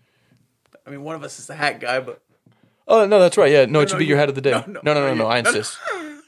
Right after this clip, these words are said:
Speaker 1: No, you
Speaker 2: fact,
Speaker 1: can have it.
Speaker 2: I'll re-gift it as your Christmas present
Speaker 1: No, no,
Speaker 2: this
Speaker 1: no,
Speaker 2: year.
Speaker 1: I don't want it.
Speaker 2: You know, just wait a month. It's all
Speaker 1: Okay,
Speaker 2: yours.
Speaker 1: all right.
Speaker 2: All right, well, now you have to say something you're thankful for.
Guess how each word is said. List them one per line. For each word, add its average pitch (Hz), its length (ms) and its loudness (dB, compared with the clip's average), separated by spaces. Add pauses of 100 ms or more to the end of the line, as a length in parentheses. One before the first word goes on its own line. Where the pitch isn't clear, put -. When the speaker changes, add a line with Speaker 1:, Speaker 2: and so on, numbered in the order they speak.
(240)
Speaker 1:
No, - 60 0
you - 40 -2
Speaker 2:
fact, 165 260 2
Speaker 1:
can 226 100 -2
have 156 80 -10
it. - 100 -18 (240)
Speaker 2:
I'll 156 140 6
re-gift 156 400 0
it 139 80 0
as 135 160 2
your 139 100 -2
Christmas 131 380 -6
present 233 280 2
Speaker 1:
No, 214 60 -4
no, 202 60 -2
Speaker 2:
this 190 40 -2
Speaker 1:
no, 180 60 -2
Speaker 2:
year. 175 80 -2
Speaker 1:
I 175 40 -4
don't 170 120 -4
want 160 140 -12
it. - 100 -20
Speaker 2:
You 196 60 -10
know, 135 120 0
just 123 180 -8
wait 131 140 4
a 117 40 -2
month. 113 340 -4 (600)
It's - 80 -8
all 117 80 0
Speaker 1:
Okay, 110 100 -4
Speaker 2:
yours. - 300 -12
Speaker 1:
all - 80 -16
right. - 140 -18 (1500)
Speaker 2:
All 165 120 2
right, 104 140 -2
well, 156 480 4
now 160 220 2
you 151 140 0
have 151 80 2
to - 60 -6
say 147 140 4
something 135 240 0
you're 139 100 -2
thankful 113 300 -6
for. 117 280 -14